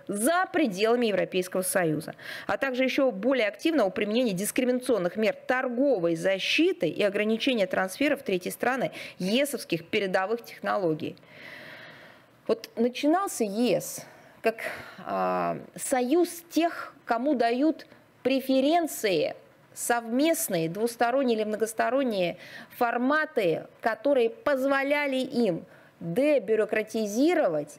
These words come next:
их финансы, экономику и так далее. То есть они заключали соглашения в торговой сфере для упрощения жизни и уменьшения издержек. За десятилетия это превратилось все в монстра,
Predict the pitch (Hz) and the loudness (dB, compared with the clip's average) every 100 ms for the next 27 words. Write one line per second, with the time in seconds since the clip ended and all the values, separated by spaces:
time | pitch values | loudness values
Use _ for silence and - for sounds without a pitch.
0 | - - 269 294 - - 233 233 277 285 | -10 0 2 2 -4 -4 -2 2 0 -2
1 | 254 220 208 - 208 247 220 196 196 190 | -4 -4 -2 -2 -2 -2 -2 -2 -2 -2
2 | 156 - - 226 277 294 254 269 294 254 | -4 -4 -2 0 2 2 2 2 2 0
3 | 233 233 262 269 381 381 185 - - - | -2 0 0 0 0 0 -2 -6 -16 -6
4 | 254 269 302 247 196 - 320 339 180 240 | -2 2 2 2 0 0 2 2 2 2
5 | 330 - 320 302 262 254 - 359 311 233 | 2 2 0 2 0 0 2 2 4 2
6 | 202 220 175 175 302 359 370 339 339 262 | 0 -2 -2 0 2 4 4 4 4 2
7 | - 294 349 311 233 240 202 208 160 - | 0 0 2 2 0 -2 0 0 0 -6
8 | - - - - - - 208 226 277 - | -18 -20 -18 -16 -18 -6 -2 0 -2 0
9 | 302 311 392 - 170 147 - - _ _ | 2 2 2 0 -2 -2 -6 -16 _ _
10 | _ _ _ _ 240 254 262 269 269 262 | _ _ _ _ -2 -2 -2 2 2 2
11 | 254 339 349 233 170 - - - 294 240 | 0 2 4 4 2 -6 -10 -4 2 2
12 | - - - - - _ - 185 175 208 | 0 -6 -20 -20 -20 _ -20 -10 -2 4
13 | 262 311 370 294 - 196 156 | 4 4 4 0 0 -2 -2